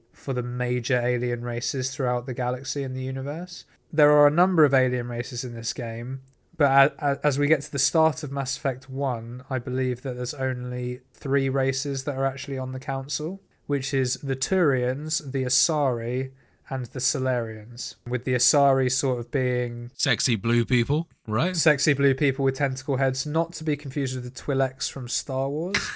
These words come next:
Speaker 2: <laughs> They've got kinda, like, little, little thin little tentacles on their heads, whereas the Twi'leks have, like, l-, big, thick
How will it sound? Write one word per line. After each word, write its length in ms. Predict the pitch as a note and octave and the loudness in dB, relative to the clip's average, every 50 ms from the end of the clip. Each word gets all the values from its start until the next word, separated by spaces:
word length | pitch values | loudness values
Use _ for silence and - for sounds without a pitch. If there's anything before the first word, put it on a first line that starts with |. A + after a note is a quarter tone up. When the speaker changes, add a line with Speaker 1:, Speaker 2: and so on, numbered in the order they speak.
| - - - - - | -12 -16 -8 0 4
Speaker 2:
<laughs> 360 | F#3+ D#3 - - _ _ _ C3+ | 4 4 4 2 _ _ _ -2
They've 180 | D3 D#3 C#3 | -2 -2 0
got 160 | - D3+ B2 | -2 -4 -2
kinda, 160 | - D3 C#3+ C3+ | -2 0 0 2
like, 220 | C3 B2+ B2 A2+ | 2 2 0 0
little, 560 | B2 B2 B2+ A#2 A2+ A2 A2 A2 G#2+ A2 G2+ | -2 -2 -2 0 0 0 -2 -2 -4 -4 -6
little 320 | G2 B2 B2 A2+ G#2 G2+ G2 | -4 -2 -2 -2 -2 -4 -6
thin 400 | - - - C#3 B2+ A#2+ A2+ G#2+ | -8 -6 -4 -4 -2 -2 -2 -4
little 240 | G#2 F#2+ E2 F2+ | -4 -4 -6 -8
tentacles 640 | F2+ - - F#2+ F2 F2+ - - - F2+ E2+ E2+ - | -10 -8 -8 -8 -8 -8 -10 -10 -8 -8 -6 -6 -6
on 60 | F2 | -6
their 100 | F2 E2+ | -6 -8
heads, 380 | E2 F2 E2+ E2 E2 - - - | -8 -8 -8 -8 -8 -10 -10 -8
whereas 280 | G2 F#2 F#2 F#2 F2+ - | -8 -6 -6 -6 -6 -8
the 80 | - - | -10 -12
Twi'leks 680 | - - G#2 F#2 F#2 F2+ - - - - - - - - | -12 -10 -8 -8 -8 -8 -10 -12 -12 -10 -8 -8 -8 -8
have, 260 | F#2 F2+ F2 E2+ F2+ | -8 -8 -10 -10 -10
like, 300 | F2 E2+ E2+ E2 D#2+ - - | -8 -8 -8 -8 -10 -12 -16
l-, 140 | F2+ - - _ - | -18 -20 -16 _ -10
big, 200 | G2 F2+ - - _ _ | -10 -10 -10 -12 _ _
thick 200 | - G#2 E2+ - | -10 -10 -10 -10